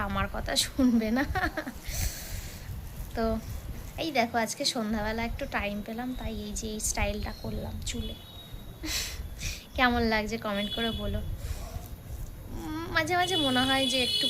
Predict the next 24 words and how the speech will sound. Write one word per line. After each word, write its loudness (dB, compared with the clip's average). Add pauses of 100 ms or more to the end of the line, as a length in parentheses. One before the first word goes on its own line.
করি, 6
আগে 2
এইসবগুলো 2
করতাম, -2
কিন্তু -2
এখন -2
আর 2
ইচ্ছা -2
করে 0
না, 0
মনে 0
হয় 0
সারাক্ষণ -2
ওই 0
জট 0 (100)
পাকিয়ে -2
রেখে -4
দিই। -6 (2250)
তো 0
যাই 6
হোক, 2
মামামকে 2
খাইয়ে -2
নিই। 2